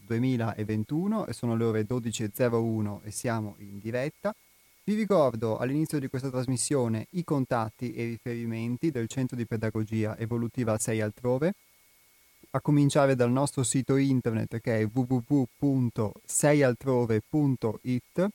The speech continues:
scritto tutto in lettera, dal nostro indirizzo che è Via della Busa dodici a Torreglia, in provincia di Padova, nella zona dei Colli Uganei, e il nostro numero di telefono, lo zero quattro nove novantanove zero tre novantatré quattro.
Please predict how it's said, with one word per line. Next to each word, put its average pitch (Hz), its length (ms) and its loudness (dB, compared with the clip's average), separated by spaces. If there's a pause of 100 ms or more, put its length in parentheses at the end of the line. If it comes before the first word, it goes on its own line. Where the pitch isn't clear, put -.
(220)
scritto 123 340 -2
tutto 127 260 -4
in 117 120 2
lettera, 107 440 -2 (460)
dal 156 160 2
nostro 185 300 4
indirizzo 135 640 2
che 113 260 -2
è - 40 -10 (380)
Via 151 260 4
della 135 260 4
Busa 131 540 2
dodici 113 760 -4
a 98 220 -8
Torreglia, 113 760 -2
in 110 160 -2
provincia 117 460 -2
di 107 120 0
Padova, 110 500 0
nella 101 320 -2
zona 110 300 0
dei 107 220 -4
Colli 101 240 -6
Uganei, 110 500 -4 (460)
e 202 260 2
il 220 160 0
nostro 143 320 2
numero 123 320 2
di 110 140 -2
telefono, 101 600 -2
lo 113 200 -4
zero 127 220 2
quattro 131 340 0
nove 165 420 2
novantanove 127 800 0
zero 143 220 0
tre 101 320 -2
novantatré 139 800 0
quattro. - 540 -6